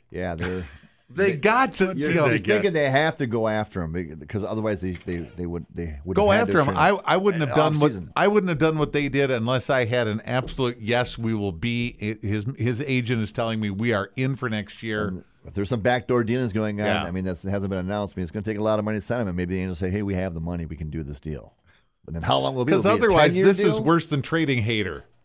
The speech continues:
Speaker 2: <laughs> This
Speaker 1: If
Speaker 2: is
Speaker 1: they,
Speaker 2: a,
Speaker 1: if they
Speaker 2: this
Speaker 1: lose him, if they, A, they don't make the playoffs, and B, lose him for nothing, yes.
Speaker 2: Yeah.
Speaker 1: That's painful.
Speaker 2: All right, what else is going on in baseball?
Speaker 1: Uh, Cabrera, you know, it's his retirement year. He's doing the World Tour farewells in Minnesota. He hits a home run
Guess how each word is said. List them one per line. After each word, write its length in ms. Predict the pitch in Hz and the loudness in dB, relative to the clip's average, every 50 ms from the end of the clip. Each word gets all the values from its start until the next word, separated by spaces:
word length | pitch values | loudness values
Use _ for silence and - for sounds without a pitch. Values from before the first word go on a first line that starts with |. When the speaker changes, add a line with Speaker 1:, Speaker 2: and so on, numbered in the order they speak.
| _ _ _ _ _ _ - | _ _ _ _ _ _ -18
Speaker 2:
<laughs> 80 | - - - - - - - 110 - - 147 - - - | -18 -16 -16 -16 -20 -18 -16 -16 -14 -12 -14 -14 -14 -10
This 220 | 151 160 214 196 - | -2 0 0 4 4
Speaker 1:
If 60 | 226 196 | 2 4
Speaker 2:
is 40 | 160 | 6
Speaker 1:
they, 80 | 175 151 - | 4 4 4
Speaker 2:
a, 40 | - | 0
Speaker 1:
if 60 | - - - - _ - | -4 -18 -20 -16 _ 0
they 80 | 180 180 | 2 4
Speaker 2:
this 140 | 185 180 | 4 4
Speaker 1:
lose 240 | 160 165 185 196 185 | 4 4 4 4 2
him, 80 | 190 190 | 0 -2
if 80 | 175 | 0
they, 120 | 156 147 139 - | 0 0 0 0
A, 160 | 120 143 160 | 0 0 0
they 140 | 139 127 117 | 2 0 0
don't 160 | 107 113 123 | 0 0 -2
make 140 | 127 123 - | -4 -6 -6
the 60 | 120 | -6
playoffs, 380 | - - 117 110 107 107 107 - | -4 -2 -2 -2 -2 -2 -4 -6
and 200 | 90 95 90 78 | -6 -8 -6 -4
B, 220 | 87 120 135 135 110 | -4 -4 -4 -4 -4
lose 260 | 98 104 120 120 117 | -2 -2 -4 -4 -4
him 160 | 123 127 120 | -6 -10 -10
for 160 | - 101 95 | -8 -8 -6
nothing, 360 | 90 92 98 101 - 123 104 90 | -6 -4 -6 -6 -6 -6 -6 -6
yes. 420 | 90 90 98 - - - - - 87 | -6 -6 -8 -8 -12 -16 -18 -14 -12
Speaker 2:
Yeah. 200 | 80 73 67 65 - - - _ - _ _ _ _ - | -12 -12 -12 -12 -14 -16 -16 _ -20 _ _ _ _ -12
Speaker 1:
That's 300 | 87 90 87 - - - | -10 -10 -10 -10 -14 -14
painful. 540 | - 90 85 90 90 80 - 69 60 _ _ - | -10 -8 -8 -8 -8 -12 -14 -20 -20 _ _ 0
Speaker 2:
All 80 | 110 110 | 2 2
right, 100 | 101 104 | 4 4
what 160 | 127 160 170 | 4 4 4
else 220 | 160 156 - - 135 | 4 2 0 -2 -4
is 80 | 113 104 | 0 0
going 200 | 120 110 101 98 | 2 2 2 2
on 100 | 92 90 | 0 -2
in 60 | 87 | 0
baseball? 680 | 82 92 110 117 120 123 120 120 120 120 123 123 123 | 0 0 2 2 2 2 2 4 4 2 2 2 0
Speaker 1:
Uh, 40 | 123 120 | 0 -2
Cabrera, 560 | - 131 104 123 143 175 185 160 117 95 80 | -4 -6 -2 0 0 2 2 2 0 -2 -2
you 80 | 95 98 | -4 -4
know, 80 | 98 | -4
it's 80 | 95 82 | -4 -4
his 180 | 98 92 82 92 | -6 -8 -6 -4
retirement 600 | 98 98 85 - 107 110 113 113 110 113 101 101 | -6 -6 -4 -2 -2 -2 -2 -2 -4 -4 -6 -6
year. 160 | 107 107 110 | -4 -4 -4
He's 100 | 110 95 | -4 -4
doing 220 | 76 101 104 101 98 | -4 -4 -4 -2 -4
the 80 | 98 | -4
World 380 | 92 92 101 104 104 101 90 - | -4 -2 -2 0 -2 -2 -4 -6
Tour 240 | - 107 107 104 98 | -4 -2 -2 -2 -4
farewells 460 | - 107 101 98 95 95 101 95 92 | -4 -4 -2 -2 0 -2 -2 -2 -2
in 40 | 95 | -4
Minnesota. 280 | 98 95 - - 104 98 | -6 -6 -6 -4 -4 -2
He 40 | 110 | -2
hits 100 | 107 - | -2 -2
a 60 | 117 | -2
home 180 | 101 131 135 123 | 0 0 0 0
run 340 | 131 143 135 113 85 76 | 0 0 0 0 -2 -6